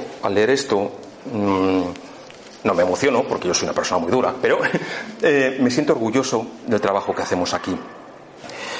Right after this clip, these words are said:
Y es, en definitiva, esa imagen que nos pone los espíritus de la piedra que se tira al agua, que crea una primera onda, y esta primera onda crea una segunda, y esta una tercera, y se va expandiendo.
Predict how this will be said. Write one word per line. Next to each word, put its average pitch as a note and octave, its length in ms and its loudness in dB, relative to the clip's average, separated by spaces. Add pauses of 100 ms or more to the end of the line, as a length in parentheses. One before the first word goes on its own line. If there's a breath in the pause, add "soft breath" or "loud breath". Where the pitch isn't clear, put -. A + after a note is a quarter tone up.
(420 loud breath)
Y B2 420 8 (400)
es, C#3+ 140 2
en D3+ 60 4
definitiva, B2+ 600 2 (260)
esa C#3+ 160 2
imagen B2+ 360 2
que B2+ 80 2
nos A#2 160 0
pone A#2 600 2
los A#2 200 2
espíritus A#2 560 2 (240 loud breath)
de A#2 120 4
la A2 100 2
piedra C#3+ 260 2
que C#3+ 80 -4
se B2 100 -2
tira B2 160 2
al B2+ 80 2
agua, A2+ 380 2 (200 loud breath)
que A#2+ 120 0
crea B2+ 320 4 (220 loud breath)
una C3 200 2
primera A#2+ 320 2
onda, C3+ 320 2
y A#2+ 40 -2
esta A#2 140 -4
primera A#2+ 240 2
onda A#2 160 2
crea A#2 160 0
una A2+ 120 2
segunda, C3+ 500 2
y B2+ 40 0
esta B2 120 -2
una A#2 140 0
tercera, C#3 420 2
y A#2 60 0
se A2+ 100 -2
va G#2+ 60 0
expandiendo. F#2+ 600 0